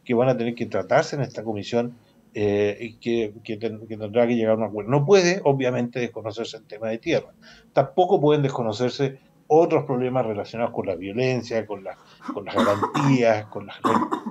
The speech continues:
eh, compensaciones, etcétera, etcétera, para todos en este terreno que la comisión deberá tratar. Pero hay temas muy espinosos en los cuales hay desacuerdo y hay que ver si la comisión va a tener un funcionamiento balanceado en estas materias. Eh, no,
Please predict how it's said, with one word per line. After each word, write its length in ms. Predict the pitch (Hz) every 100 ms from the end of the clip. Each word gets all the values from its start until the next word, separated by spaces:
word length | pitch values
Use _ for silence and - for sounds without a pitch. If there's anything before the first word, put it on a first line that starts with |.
| - _ -
eh, 260 | 117 - 117
compensaciones, 760 | 117 107 104 117 110 160 143 120
etcétera, 360 | 120 135 120
etcétera, 440 | 107 131 123 135 - _ -
para 240 | 175 196
todos 400 | 165 113 92 - _ -
en 120 | 113
este 240 | 110 113
terreno 420 | 104 98 104 123 120 - _
que 80 | 110
la 120 | 101
comisión 380 | 104 98 123 117
deberá 300 | 107 104 107
tratar. 380 | 135 117 98 - - _ -
Pero 140 | 123
hay 100 | 135
temas 320 | 135 160 131
muy 220 | 120 180 208
espinosos 580 | - 147 143 120 101
en 80 | 120
los 120 | 101
cuales 260 | - 123 117
hay 80 | 101
desacuerdo 760 | 98 - 95 104 98 113 190 - - _ - - - - -
y 120 | 110
hay 120 | 113
que 140 | 123 113
ver 200 | 127 139
si 140 | 123
la 140 | 110
comisión 420 | 110 101 95 120 113
va 60 |
a 60 | 107
tener 280 | 95 110 135
un 100 | 123
funcionamiento 680 | 120 104 104 98 107 107 92
balanceado 840 | 85 85 - - 156 104 95 110 _ _ _
en 120 | - 92
estas 240 | - 92
materias. 560 | 95 87 90 95 123 143 _ _ _ _ _
Eh, 200 | 87 85 95
no, 260 | 95 98